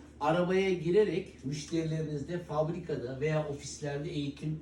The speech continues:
verebilirsiniz. Bütün bağlantıları yapılmış durumda. Birinci seviye anons siren, ikinci seviye anons siren, warning indikatör, duman dedektörleri çapraz, ısı dedektörleri çapraz, alarm testleri,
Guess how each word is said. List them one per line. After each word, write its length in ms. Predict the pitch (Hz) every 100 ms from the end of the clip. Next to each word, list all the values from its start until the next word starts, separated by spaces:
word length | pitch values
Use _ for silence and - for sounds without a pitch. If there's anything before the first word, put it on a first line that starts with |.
| 131
verebilirsiniz. 840 | 135 139 123 123 107 - 170 - - - - - - - 143
Bütün 260 | 165 214 208
bağlantıları 720 | 196 190 190 175 180 190 175
yapılmış 480 | 165 165 175 165
durumda. 480 | 143 123 107 113 - - - - -
Birinci 340 | 147 160 175 156
seviye 600 | - 160 156 160 170 -
anons 320 | 151 156 151
siren, 360 | - 120 143 139 131
ikinci 220 | 139 147
seviye 420 | - 135 135 147
anons 360 | 127 135 135 -
siren, 320 | - - 175 - - - - -
warning 560 | - 156 175 175 156 135
indikatör, 580 | 131 113 120 117 139 156 - -
duman 320 | 139 156 160
dedektörleri 680 | 147 131 123 - 120 120 131
çapraz, 600 | - 117 113 120 151 - 131
ısı 220 | 135 135
dedektörleri 640 | 131 127 113 120 120 117
çapraz, 540 | 120 120 113 123 - - - - - -
alarm 480 | 139 160 170 165 147
testleri, 680 | 127 113 - 107 92 160